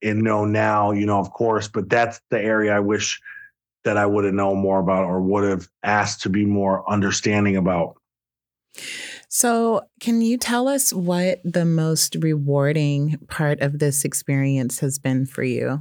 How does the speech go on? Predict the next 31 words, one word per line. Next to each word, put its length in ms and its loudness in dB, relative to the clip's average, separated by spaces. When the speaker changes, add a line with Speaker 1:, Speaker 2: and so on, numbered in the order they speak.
Speaker 2:
And 120 -2
I, 380 -2
you 180 2
can 160 0
say 200 0
more 240 0
than 200 0
one. 220 -4
I'm 160 -2
sure 260 2
there's 280 0
lots 380 2
of 180 -2
them, 280 -2
but, 240 0
uh, 220 -4
if 160 -8
you 80 -2
can 160 -2
tell 180 0
us 140 0
a 60 -2
couple 460 -4
of 140 -4
the 60 -2
most 320 -4
rewarding 480 -2
things 300 -2
about 280 -6
this. 360 -8
Speaker 1:
Uh, 360 2